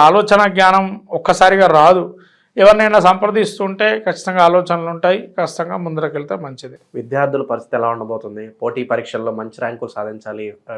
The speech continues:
Speaker 2: విదేశాలు వెళ్ళాలి అనుకుంటూ ఉంటారు, అటువంటి వారి పరిస్థితి ఎలా ఉండబోతుంది గురుగారు?
Speaker 1: విద్యార్థులకి మంచి యోగం, ఎందుకంటే బుధుడు యోగప్రదంగా ఉన్నాడు, శుక్రుడు యోగప్రదంగా ఉన్నాడు, గురువు కూడా యోగంగా ఉన్నాడు. అంటే శుభులు చాలా బాగున్నారు ఇక్కడ. రవి, ఈ శుక్రుడు, గురుడు, అట్లానే రవి కూడా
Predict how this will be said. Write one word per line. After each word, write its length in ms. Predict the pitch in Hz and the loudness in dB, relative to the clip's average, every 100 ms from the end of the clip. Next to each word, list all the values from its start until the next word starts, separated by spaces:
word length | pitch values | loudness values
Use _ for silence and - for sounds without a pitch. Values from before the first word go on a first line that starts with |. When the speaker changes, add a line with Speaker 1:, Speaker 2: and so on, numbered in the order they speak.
| 110 | -12
Speaker 2:
విదేశాలు 380 | 120 123 123 113 | -10 -8 -8 -6
వెళ్ళాలి 240 | 110 110 107 | -6 -6 -8
అనుకుంటూ 320 | 104 110 104 104 | -12 -16 -16 -16
ఉంటారు, 200 | 98 98 104 | -16 -18 -18
అటువంటి 240 | - 107 104 | -16 -14 -14
వారి 120 | 101 | -12
పరిస్థితి 240 | 104 - 101 | -16 -14 -14
ఎలా 80 | 101 | -12
ఉండబోతుంది 340 | 95 95 - - | -14 -16 -16 -16
గురుగారు? 160 | - 180 | -12 -10
Speaker 1:
విద్యార్థులకి 640 | 175 220 233 208 208 208 190 | -4 -2 -2 -4 -8 -8 -10
మంచి 180 | 170 - 156 | -12 -4 -4
యోగం, 160 | 127 - _ 135 | -4 -12 _ _
ఎందుకంటే 420 | 160 196 214 208 185 190 190 151 | -8 -8 -4 -2 -2 -2 -8 -8
బుధుడు 320 | 165 208 220 190 | -4 -4 0 0
యోగప్రదంగా 540 | 190 190 190 190 190 185 | 0 -2 -2 -2 -4 -6
ఉన్నాడు, 260 | 190 190 208 214 _ - | -8 -10 -12 -16 _ -18
శుక్రుడు 320 | 196 196 190 185 | -12 -6 -2 2
యోగప్రదంగా 520 | 180 185 180 185 185 185 | 0 0 -4 -4 -6 -10
ఉన్నాడు, 240 | 190 190 208 _ _ _ 135 | -10 -14 -16 _ _ _ -8
గురువు 180 | 165 196 | -2 0
కూడా 160 | 196 190 165 | 0 0 -2
యోగంగా 300 | 156 160 156 147 | -4 -8 -12 -16
ఉన్నాడు. 180 | 135 151 | -16 -10
అంటే 160 | 190 190 180 170 | -4 -2 -2 -6
శుభులు 580 | 202 190 220 254 262 - 175 | -6 -2 0 0 -4 -2 4
చాలా 140 | 175 170 165 | 4 6 6
బాగున్నారు 360 | 170 185 170 147 | 6 2 -4 -4
ఇక్కడ. 140 | 135 127 139 | -6 -6 -4
రవి, 260 | 160 185 196 196 _ _ _ 151 | -2 -4 -8 -12 _ _ _ -10
ఈ 20 | 139 - | -10 -10
శుక్రుడు, 340 | - 208 214 196 | -10 -2 0 0
గురుడు, 380 | 190 185 190 190 156 | -2 -2 -4 -4 -6
అట్లానే 280 | 185 185 185 156 | -2 0 0 0
రవి 160 | 165 | 0
కూడా 180 | 185 | -2